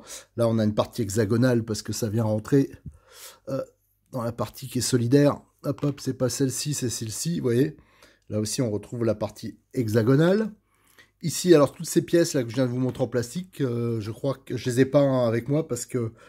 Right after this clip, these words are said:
actuellement, c'est des pièces, les options se vendent pas mal et j'ai pas réussi à tout récupérer. Euh, je les avais récupérées, s'il me les a redemandées parce qu'il avait un colis à envoyer. Alors donc c'est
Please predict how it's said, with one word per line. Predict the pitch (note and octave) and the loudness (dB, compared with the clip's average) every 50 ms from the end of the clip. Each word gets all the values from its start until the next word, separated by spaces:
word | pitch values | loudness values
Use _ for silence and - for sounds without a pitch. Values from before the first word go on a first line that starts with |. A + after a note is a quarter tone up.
| - - - - _ | -20 -20 -20 -20 _
actuellement, | - B2 B2+ - - C3+ C3 D#3 F#3 F#3 | -8 -8 -6 0 0 2 2 2 2 0
c'est | - - A#2+ | -2 -4 -4
des | A#2 A2 | -4 -4
pièces, | A#2 - - D3+ D3 C#3+ - - | -4 -2 0 0 0 0 -2 -4
les | B2+ A2+ B2+ | -4 -4 -2
options | B2+ B2 - - - D3 D3 D3 | -4 -4 -6 -6 -4 -2 -2 -2
se | C#3 - - C3 | -4 -6 -6 -6
vendent | A#2 G#2 G#2 - A#2 A2 G#2 | -6 -4 -4 -4 -4 -4 -4
pas | - A2+ G#2+ | -4 -2 -2
mal | B2 C#3+ D#3+ E3 D#3 | 0 0 0 -2 -2
et | C3+ A#2 | -2 -4
j'ai | G2 F2+ A2 | -4 -6 -8
pas | - - C3+ | -6 -4 -2
réussi | C3+ C3 B2+ - - - C#3+ | -2 -2 -4 -4 -4 -4 -4
à | B2+ | -4
tout | - - - B2 | -4 -8 -6 -4
récupérer. | C3 B2+ C3 - A2 - - B2 A#2 C3+ E3+ E3+ - _ - - - - - - _ _ A2+ | -4 -4 -4 -6 -6 -2 0 2 2 2 0 -2 -8 _ -20 -20 -20 -20 -20 -20 _ _ -8
Euh, | A2 G#2+ G#2+ G#2 G#2 G#2 G#2 G#2 G#2 G#2+ A2 G#2+ A2 A2+ | -6 -6 -4 -6 -6 -6 -6 -8 -8 -8 -8 -6 -6 -8
je | G#2+ - - A#2 | -8 -8 -10 -8
les | A2 A#2 | -6 -4
avais | A2+ A2 | -2 -2
récupérées, | A2 A2 - - - - A2 G#2+ A#2 C3+ | -4 -4 -6 -14 -10 -6 -4 0 0 0
s'il | C3+ C3 - B2 A2+ G#2+ | 0 0 -4 -6 -4 -2
me | A2 A2+ | -2 -2
les | A2 G2+ F#2 A2+ | -2 -2 0 0
a | |
redemandées | G2+ G#2 B2+ B2 C3 B2 A#2+ A2+ G#2+ C#3 F3 | 2 2 4 4 4 4 4 2 0 0 -2
parce | F3+ F3 - | -2 -4 -8
qu'il | - B2 | -8 -6
avait | G#2+ G#2 | -6 -4
un | G#2 G#2+ | -4 -6
colis | G#2+ - D3 D#3 D#3+ D3 | -4 -2 -2 -2 0 -2
à | |
envoyer. | C3 A#2+ G#2+ G#2 G#2 C3+ G3 G#3+ - _ _ - - - - - - _ _ - | -2 -2 -2 -2 -2 -2 -4 -6 -12 _ _ -20 -20 -20 -20 -20 -20 _ _ -10
Alors | - G#2 F#2+ F#2 | -8 -6 -6 -6
donc | G#2+ A#2 A#2 - | -8 -8 -10 -10
c'est | - G#2+ G2 | -10 -10 -10